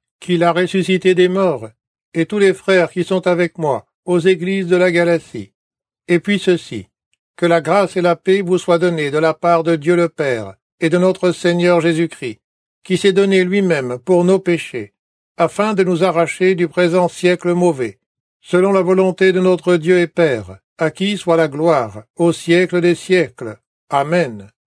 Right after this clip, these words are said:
Je m'étonne que vous vous détourniez si promptement de celui, c'est Dieu, qui vous a appelé par la grâce de Christ, pour passer à un autre évangile. Non pas qu'il y ait un autre évangile, mais il y a des gens qui vous troublent,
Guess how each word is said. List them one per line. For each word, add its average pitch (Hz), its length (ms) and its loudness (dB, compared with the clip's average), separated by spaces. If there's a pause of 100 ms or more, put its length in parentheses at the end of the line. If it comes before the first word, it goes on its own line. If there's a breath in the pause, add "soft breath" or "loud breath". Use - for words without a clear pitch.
(220)
Je 151 140 0
m'étonne 175 640 0
que 175 100 0
vous 185 140 2
vous 196 100 0
détourniez 185 560 0
si 190 220 -6
promptement 185 720 0
de 175 120 2
celui, 156 540 -2 (100)
c'est 143 200 -6
Dieu, 170 320 0 (420)
qui - 80 -4
vous 180 240 2
a 196 40 4
appelé 180 440 0
par 156 160 -4
la 165 140 2
grâce 170 340 0
de 165 120 0
Christ, 160 520 -6 (480)
pour 180 180 0
passer 170 380 0
à 165 140 0
un 151 80 -6
autre 190 240 0
évangile. 180 580 -2 (260)
Non 175 200 0
pas - 180 2
qu'il 190 260 -6
y 185 140 -2
ait 180 40 4
un 160 120 0
autre 190 220 0
évangile, 185 640 -2 (320)
mais 170 120 -4
il 185 160 -2
y 180 100 2
a 233 100 0
des 190 160 0
gens 202 220 0
qui 202 120 -6
vous 196 160 0
troublent, 185 480 -6